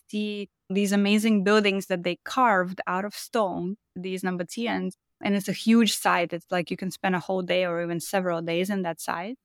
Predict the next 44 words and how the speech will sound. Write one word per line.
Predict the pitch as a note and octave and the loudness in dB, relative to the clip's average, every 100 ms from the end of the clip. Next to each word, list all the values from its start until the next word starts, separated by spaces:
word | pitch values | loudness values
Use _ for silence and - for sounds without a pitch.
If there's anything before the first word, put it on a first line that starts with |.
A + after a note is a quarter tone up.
| _ _ | _ _
So | - A#3 | 2 4
the | A3 | 4
first | - B3 C#4+ | 4 4 6
time | D4+ C4+ | 6 8
I | A3+ | 8
ever | G#3 G3+ G3+ | 6 4 4
learned | G#3+ B3+ D4 | 6 8 8
about | A3 G3 F#3 F3 | 6 2 0 -2
Jordan | F#3 C4 F4 G3+ F#3+ | 2 2 4 2 0
was | F#3+ - | 0 -2
because | G#3 G#3+ A#3+ | -6 -2 0
I | G3+ | 2
think | C#4+ F#4+ | 2 4
it | |
was | F4+ B3 | 4 4
on | G3 | 6
Instagram, | A#3+ E4 - G3 E3+ E3+ | 6 6 2 0 0 0
actually, | E3+ - F3+ | -2 -2 -2
of | F3 - | -2 -2
course, | C#4+ A3 F3+ G3 G#3+ | 4 4 4 -2 -2
you | |
know, | G#3 A3 | 0 0
like, | F3+ G3+ | -2 -2
where | F#4+ D4 D4+ | 4 8 10
else | E4 C#4+ | 10 8
do | B3+ | 4
we | B3+ | 4
find | C4+ A3 A3+ A3+ | 2 -2 -2 -4
things? | A#3 G#3+ G#3 | -6 -8 -2
Well, | G#3+ F3+ | 2 6
now | G3 G#3+ | 6 6
it's | F#3 - | 4 0
TikTok, | A#3 - E3+ E3 | 0 0 -2 0
honestly, | E3 E3 E3+ F3 | 0 0 -4 -8
it's | E3 G3 | -10 -2
not | F3+ F3 G3+ | 0 0 -4
Instagram | F#3+ - F3 E3 F3 | -8 -6 -2 -2 -2
anymore. | F3 F3 B3 D4+ | -8 -6 -6 0
But | A#3 | 4
yeah, | C#4+ F#3+ | 4 4
it | - A3+ | 0 2
was, | A#3+ A3+ - | 2 2 0
I | |
think, | A3 E4+ F4+ | 0 -4 -6